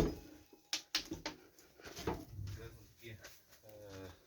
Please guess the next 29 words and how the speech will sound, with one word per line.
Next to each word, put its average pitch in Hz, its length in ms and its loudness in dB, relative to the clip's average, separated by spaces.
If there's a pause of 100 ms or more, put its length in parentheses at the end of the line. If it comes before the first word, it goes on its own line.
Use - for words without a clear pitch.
(140)
такими 113 200 -2
будемо 107 220 0
ділянками. 117 420 10
Того 110 200 0
року 120 220 4
маємо 110 200 6
таку - 180 -8
клейонку 117 400 8
і - 80 0
так, 107 160 6 (240)
е, 104 200 2
рейки 110 300 12
є 107 100 12
такі 110 200 -2
відповідні 107 520 6 (680)
два 104 200 8
на 107 120 8
шість, - 480 6 (180)
е, 98 160 6
робити. 117 520 12 (600)
Будемо, 107 240 6
напевно, 113 300 10
давати 110 320 8
такий 110 220 10
слой 120 220 6
клейонки, 120 500 4 (260)
такої 104 200 2
парникової, 98 640 2 (1300)
жовтої. 107 360 8